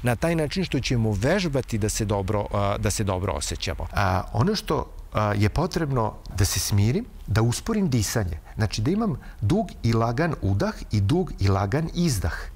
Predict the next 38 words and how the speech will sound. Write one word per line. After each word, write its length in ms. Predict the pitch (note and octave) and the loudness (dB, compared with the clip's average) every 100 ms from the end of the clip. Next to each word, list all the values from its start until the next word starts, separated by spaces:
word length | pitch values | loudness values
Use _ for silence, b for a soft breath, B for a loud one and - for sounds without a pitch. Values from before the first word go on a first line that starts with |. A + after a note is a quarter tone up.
| - - - - | -14 -14 -14 -4
To 100 | - | 2
i 60 | F#2+ | 4
naš 260 | G#2 G2+ | 4 2
narod 360 | G2+ G2 G#2 G#2 | 2 2 2 0
kaže, 380 | A2 G#2 E2+ F2 B | 0 2 2 -2 B
"Ako 260 | - F#2+ G2+ | -2 0 0
smo 160 | - | 2
uznemireni, 720 | G2 G2+ G2+ A2 A2 G#2 F#2+ F2 B - | 2 4 4 4 2 2 2 0 B 0
diši 340 | G2 G2 A2 | 2 4 2
duboko 480 | F#2 E2 G2 - A#2 | 2 2 0 0 0
i 40 | |
broj 260 | F2 G2 F#2+ | 2 2 2
do 100 | G#2+ | 2
deset, 420 | A#2+ A#2+ - - | 2 0 -2 -2
mi 100 | F#2 | 0
ćemo 220 | - G#2 | 2 0
se 140 | G#2 A2 | 0 0
smiriti." 560 | B2 A#2 A2 G#2+ D#2+ B B B | 2 2 2 0 -4 B B B
Ako 440 | F2+ F#2+ G2 F2+ - | -2 0 0 -4 -2
dišemo 600 | G#2 B2+ C#3 - F2 E2+ - B | 2 2 2 0 0 0 -4 B
lagano 680 | F#2+ G2 F#2 G#2+ G2+ G2 G#2 F#2+ B | 0 2 2 2 4 2 0 -4 B
i 120 | - F#2 | 0 2
dugo, 440 | A2 A2 F2+ E2 - B B - | 4 2 2 -4 -6 B B -2
to 100 | C3 | 0
je 60 | |
znak 400 | G2 A2+ C#3+ - | 2 2 2 0
organizmu 600 | A2 F#2+ G#2 G#2+ A2 G#2 C3 | -2 2 2 2 2 2 2
da 100 | G#2 | 2
je 60 | |
sve 220 | - A#2+ | 0 0
u 120 | A#2 F#2+ | 2 2
redu. 400 | G2 F2 E2 F2+ B B | 2 0 0 -2 B B
Nema 220 | G#2+ A#2+ | 0 2
stresa, 500 | G2+ - G2 F#2+ - | 0 0 0 0 0
jer 120 | G2 F2+ | 0 0
u 40 | |
stresu 420 | - G#2 F#2+ - | 0 0 0 0
uvek, 200 | A2 A2 | 0 0